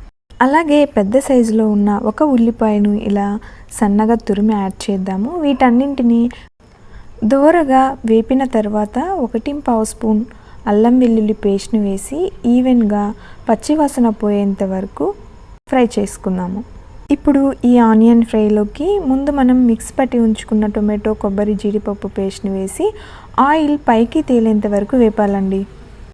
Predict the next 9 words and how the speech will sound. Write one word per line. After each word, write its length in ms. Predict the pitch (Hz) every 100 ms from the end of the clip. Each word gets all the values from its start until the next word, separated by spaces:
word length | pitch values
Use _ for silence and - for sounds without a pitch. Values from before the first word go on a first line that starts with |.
| _ _ - - -
చూడండి, 380 | - 311 311 330 415 - 262
ఇలా 160 | 294 320
వేగిన 320 | 277 254 240 240 247
టొమాటో 380 | 220 220 214 233 233
ప్యూరీలోకి 640 | 214 208 214 202 208 302 339
మనం 160 | 277 269 247
ముందు 180 | 254 311 285
వాష్ 240 | 226 233 -
చేసి 180 | 240